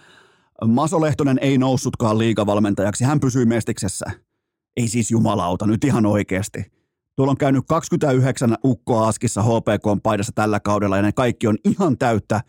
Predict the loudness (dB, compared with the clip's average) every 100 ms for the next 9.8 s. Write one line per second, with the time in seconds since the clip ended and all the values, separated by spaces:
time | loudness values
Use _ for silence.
0 | _ _ -2 0 2 0 0 -2 -6 -8
1 | -10 -12 _ _ _ _ _ _ _ _
2 | _ _ _ _ _ _ _ -4 -2 0
3 | 0 0 0 0 0 0 -2 -2 0 0
4 | 0 0 0 -2 -2 0 0 0 0 0
5 | 0 0 -2 0 -2 0 -2 -2 -2 0
6 | 0 0 0 -2 0 0 0 0 -2 -2
7 | -2 -2 0 0 0 0 0 0 0 2
8 | 0 0 -4 -6 -10 -20 -20 -20 -20 -4
9 | -2 0 -2 0 0 0 0 -2